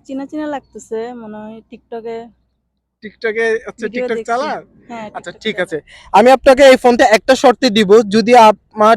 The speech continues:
Speaker 2: TikTok-এ আপনার ফলো দেওয়া থাকে এবং Facebook-এ ফলো দেওয়া থাকে এবং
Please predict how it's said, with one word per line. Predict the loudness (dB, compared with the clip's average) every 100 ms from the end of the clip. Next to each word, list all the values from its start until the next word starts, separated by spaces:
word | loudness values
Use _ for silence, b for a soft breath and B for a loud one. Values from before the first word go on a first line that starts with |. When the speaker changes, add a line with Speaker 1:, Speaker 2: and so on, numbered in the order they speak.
| -2
Speaker 2:
TikTok-এ | -8 0 2 4
আপনার | 2 2 -2
ফলো | 2 2 4
দেওয়া | 2 2
থাকে | 0 0 0 -6 b b 2
এবং | 2 4
Facebook-এ | 4 4 2 0
ফলো | 2 4 4
দেওয়া | 4 2
থাকে | 2
এবং | 2 0